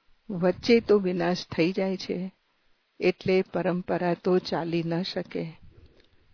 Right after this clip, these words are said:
તો બાળકોએ આ ભણતરનું સારી રીતે સિમરણ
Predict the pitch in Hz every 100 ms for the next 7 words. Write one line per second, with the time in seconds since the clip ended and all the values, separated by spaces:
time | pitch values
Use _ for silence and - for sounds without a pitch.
0 | - 208 208 208 208 - 180 165 170 214
1 | - 190 180 190 220 233 - _ _ _
2 | _ _ - 175 208 220 185 180 170 180
3 | 180 202 214 - 175 185 180 170 - 196
4 | 208 220 _ _ _ _ - - 170 175
5 | 170 202